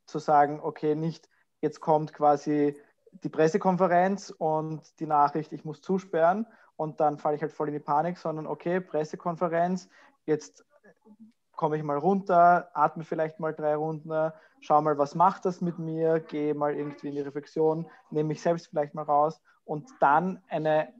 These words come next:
eine aktive Reaktion zu haben. Also weniger dieses passiv quasi gesteuert zu werden,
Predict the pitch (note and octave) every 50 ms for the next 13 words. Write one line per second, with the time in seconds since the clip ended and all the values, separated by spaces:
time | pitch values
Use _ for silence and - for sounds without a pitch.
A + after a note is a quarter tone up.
0 | _ - D3+ D3 D3 - D#3+ D#3 - - - E3+ D#3 D3+ D#3 C#3+ D3 C#3 C#3 -
1 | _ - - C3+ C3 C3 C3 _ C#3+ C3 B2+ B2 B2 B2+ B2+ B2+ B2 C#3 C3 C3
2 | C#3 C#3 C#3+ D3 C#3+ D3 C#3+ C#3 C#3 C#3 - _ _ _ _ _ _ C#3+ B2+ C#3+
3 | C#3 C#3 - _ _ _ _ _ _ _ _ _ _ _ _ _ - D#3 - D#3+
4 | D#3+ - - E3 D#3 - - - D3 C#3+ C#3+ C#3 - C3+ - - C#3 C#3+ D#3 F3
5 | F3 - - F3+ E3+ E3 E3 F3 F3+ F#3+ G#3+ A#3